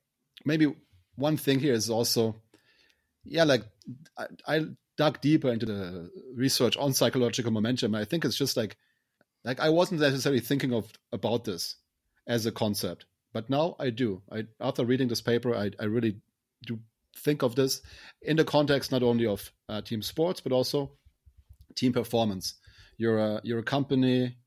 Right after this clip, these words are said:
you're, you know, you're a group of people working on something. How can you, um, encourage, uh, this feeling of psychological momentum and what, uh, con-, contributes to it? And what I just found is, um,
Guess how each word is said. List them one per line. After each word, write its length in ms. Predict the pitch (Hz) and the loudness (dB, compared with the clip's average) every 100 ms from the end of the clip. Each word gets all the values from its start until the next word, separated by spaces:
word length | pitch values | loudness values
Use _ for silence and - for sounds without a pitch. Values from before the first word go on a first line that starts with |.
| _ - | _ -10
you're, 380 | 101 104 101 | -6 -4 -6
you 80 | 101 | -6
know, 220 | 104 98 101 | -6 -6 -6
you're 160 | 107 | -8
a 60 | 104 | -2
group 220 | 123 123 | 0 0
of 120 | 117 | -2
people 240 | 127 117 104 | -4 -2 0
working 280 | 113 120 | -2 0
on 80 | 117 | -4
something. 480 | - 123 123 127 113 - - _ | 0 -2 0 -4 -4 -12 -20 _
How 160 | 117 120 | 0 2
can 260 | 131 120 | 0 0
you, 340 | 110 107 98 101 - _ _ - _ | 0 -2 -4 -10 -20 _ _ -20 _
um, 420 | 101 98 95 82 _ _ _ _ _ _ _ - | -6 -4 -6 -10 _ _ _ _ _ _ _ -14
encourage, 760 | 123 104 - 160 139 95 - - _ | -10 -4 2 4 4 0 -6 -8 _
uh, 160 | 104 101 95 | -8 -8 -6
this 320 | 107 - - | -6 -6 -8
feeling 480 | - 151 165 127 104 | -6 -2 0 0 -2
of 100 | 98 | -4
psychological 680 | 107 104 113 104 101 104 | -6 -4 -4 -4 -6 -4
momentum 460 | 107 101 104 107 95 | -4 -2 -4 -4 -6
and 120 | 92 90 _ - _ - | -10 -12 _ -20 _ -4
what, 200 | 113 113 - | -4 -4 -12
uh, 280 | 104 95 95 - - - _ _ | -10 -8 -8 -12 -20 -20 _ _
con-, 260 | - 110 104 _ - | -6 -4 -4 _ -16
contributes 640 | - 104 - 139 131 117 - | -12 -4 -2 0 0 0 -2
to 220 | - 117 | -2 0
it? 220 | 120 123 - _ - - - - | 0 -2 -16 _ -20 -20 -20 -2
And 240 | 131 127 - - - | -2 -2 -10 -20 -10
what 160 | 127 165 | 2 6
I 100 | 170 | 6
just 280 | 131 147 - | 4 -2 0
found 280 | 127 131 123 | 2 4 4
is, 260 | 107 95 | 2 0
um, 340 | 104 98 95 | -2 -2 -6